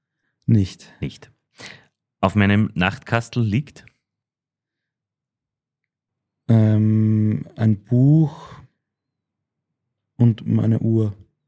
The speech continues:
Speaker 2: Welches Buch? Hast du
Speaker 1: Welches Buch? Ich lese gern so, so, ähm,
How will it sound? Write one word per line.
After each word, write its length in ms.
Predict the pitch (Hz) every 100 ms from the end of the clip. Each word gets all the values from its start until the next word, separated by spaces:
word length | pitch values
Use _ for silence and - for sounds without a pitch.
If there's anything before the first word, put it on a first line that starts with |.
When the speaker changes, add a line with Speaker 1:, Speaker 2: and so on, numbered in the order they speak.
| _ 120 - - 147 -
Speaker 2:
Welches 380 | 143 214 - -
Buch? 200 | 110 - _ _ _ _ _
Hast 160 | 87 92
du 240 | 82 80
Speaker 1:
Welches 260 | 131 135 131
Buch? 140 | 143
Ich 100 | 131
lese 260 | 127 123 120
gern 220 | 123 117
so, 460 | 117 120 113 117 117
so, 540 | 104 110 107 107 104 101 - - - - _ _ -
ähm, 580 | 110 104 104 104 104